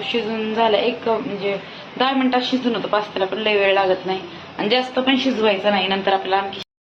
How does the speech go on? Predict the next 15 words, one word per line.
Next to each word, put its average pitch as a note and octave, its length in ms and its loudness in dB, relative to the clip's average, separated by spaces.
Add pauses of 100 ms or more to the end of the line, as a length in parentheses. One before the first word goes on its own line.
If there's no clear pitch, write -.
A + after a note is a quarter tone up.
(160)
चहा A3+ 200 4
बनवते. F#3+ 420 0
आता F#3 220 0 (1200)
इकडं G3+ 280 0
टाकलेला G#3 400 0
आहे F#3+ 280 -2 (2250)
पास्ता, G3 680 0 (100)
ते F#3 220 4
शिजायला G3 500 2
ते A3 40 0 (140)
थोडं A#3 160 2
तेल B3 300 2
आणि G3 260 -2
मीठ G#3 240 0
टाकले F3 340 -2